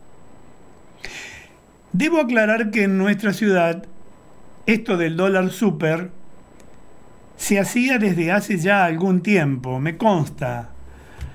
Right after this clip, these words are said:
al menos en una cadena local <clears throat> de nuestra ciudad de Santa Fe. Pero veamos,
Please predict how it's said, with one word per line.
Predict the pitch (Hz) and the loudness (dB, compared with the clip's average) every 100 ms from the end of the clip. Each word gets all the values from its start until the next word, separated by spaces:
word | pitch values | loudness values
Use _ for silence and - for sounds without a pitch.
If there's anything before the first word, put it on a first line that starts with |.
| - - - - | -16 -18 -12 2
al | 185 196 | 4 6
menos | 226 233 262 240 | 4 4 2 2
en | 175 | 0
una | 185 190 180 | 2 2 2
cadena | 160 160 180 180 160 147 131 127 - - - - - - - | 2 2 4 4 4 2 0 -4 -10 -16 -18 -20 -20 -12 -4
local | 160 165 160 151 185 131 117 113 110 - - - | 0 2 2 4 2 2 -4 -8 -12 -12 -14 0
<clears throat> | - 139 - - - | 2 2 0 -6 -4
de | 170 160 | 0 2
nuestra | 180 214 208 160 | 2 2 0 -4
ciudad | 151 160 143 165 | -4 -2 0 0
de | 151 | -2
Santa | 147 147 131 139 135 | -4 -4 -4 -4 -6
Fe. | 160 113 - - - - - - - - - - - - - - - - - - - - - - | -6 -8 -10 -14 -18 -20 -20 -20 -20 -20 -20 -20 -20 -20 -20 -20 -20 -20 -20 -20 -20 -18 -18 -4
Pero | 247 254 | 2 4
veamos, | 269 160 123 113 - | 4 2 0 -6 -10